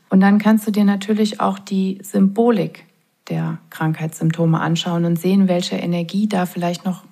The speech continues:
gedanklich am Werk ist. Hör dir dazu auch gerne mal meine verschiedenen Zahnfolgen an, die ich immer wieder vom Symptom auf die Körperebene und die mentale Symbolik blicke und über die Zähne die Komponenten aufschlussreich verbinde.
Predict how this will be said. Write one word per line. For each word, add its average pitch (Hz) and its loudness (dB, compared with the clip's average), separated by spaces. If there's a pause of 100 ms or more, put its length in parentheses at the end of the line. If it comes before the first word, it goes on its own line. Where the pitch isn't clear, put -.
(180)
gedanklich 160 -2
am 156 0
Werk 160 -10
ist. - -12 (400)
Hör 262 4
dir 262 4
dazu 214 2
auch 202 2
gerne 196 4
mal 185 4
meine 175 2
verschiedenen 185 0
Zahnfolgen 165 -2
an, 165 -2
die 170 -4
ich 165 -8
immer 180 0
wieder 175 0
vom 170 -2
Symptom 170 0
auf 165 -2
die 165 -8
Körperebene 180 0
und 175 -2
die 175 -2
mentale 170 0
Symbolik 160 -4
blicke 165 -6
und 160 -4 (460)
über 180 2
die 175 0
Zähne 185 2
die 170 -6
Komponenten 170 -2 (220)
aufschlussreich 165 -2
verbinde. 160 -8